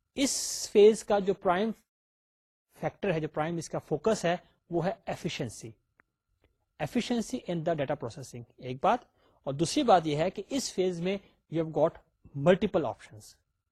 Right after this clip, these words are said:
اب کوئی آپ سے نہیں کہے گا کہ یہ آپشن اڈاپٹ کرو، یہ آپشن اڈاپٹ کرو یا یہ آپشن اڈاپٹ کرو، no، all this is going to be your own decision۔ کس بیس پہ؟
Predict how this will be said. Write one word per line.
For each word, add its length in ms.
اب 100
کوئی 180
آپ 100
سے 100
نہیں 120
کہے 200
گا 120
کہ 80
یہ 220
آپشن 200
اڈاپٹ 300
کرو، 200
یہ 220
آپشن 180
اڈاپٹ 260
کرو 140
یا 100
یہ 140
آپشن 220
اڈاپٹ 260
کرو، 200
no، 60
all 220
this 280
is 60
going 260
to 80
be 60
your 220
own 140
decision۔ 520
کس 220
بیس 280
پہ؟ 120